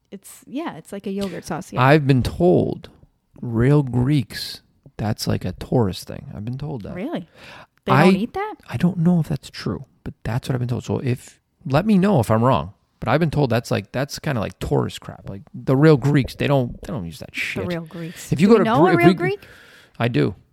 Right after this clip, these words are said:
Speaker 2: but I haven't asked them. I'm gonna ask him. I think he might have been the one to tell me, but I'm not sure.
Speaker 1: Oh.
Speaker 2: I have to find out. 'Cause I feel like he, he just went to Greece, and I feel like he said something about that.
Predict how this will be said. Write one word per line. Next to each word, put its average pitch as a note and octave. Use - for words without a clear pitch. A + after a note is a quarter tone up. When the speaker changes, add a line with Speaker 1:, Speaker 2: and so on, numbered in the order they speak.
Speaker 2:
but A#2+
I B2+
haven't B2
asked A2
them. -
I'm A#2+
gonna B2
ask G2+
him. -
I D#3
think C#4
he C4
might G3+
have D#3
been C3+
the B2+
one A#2+
to F#2+
tell A#2
me, -
but -
I'm A#2
not A#2+
sure. -
Speaker 1:
Oh. E3
Speaker 2:
I -
have F3
to -
find G#2+
out. -
'Cause B2
I C3+
feel G3+
like F#3
he, F3+
he C#3
just C3+
went D3
to B2+
Greece, C#3+
and A2+
I G#2+
feel B2+
like A#2
he A2
said C#3
something -
about -
that. -